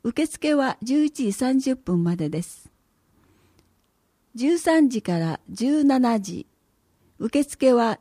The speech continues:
十六時三十分までです。糸地方休日休館歯科診療所。電話、三三の一九零五。日曜日と祝日で、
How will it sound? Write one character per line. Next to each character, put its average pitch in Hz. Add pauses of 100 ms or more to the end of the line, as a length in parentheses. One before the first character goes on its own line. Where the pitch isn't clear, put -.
十 277
六 294
時 143
三 277
十 294
分 175
ま 175
で 156
で -
す。 - (2000)
糸 330
地 320
方 175
休 302
日 285
休 254
館 226 (160)
歯 -
科 285
診 254
療 214
所。 185 (760)
電 240
話、 220 (340)
三 302
三 262
の 151 (200)
一 269
九 269
零 190
五。 170 (1040)
日 254
曜 311
日 190
と -
祝 -
日 247
で、 208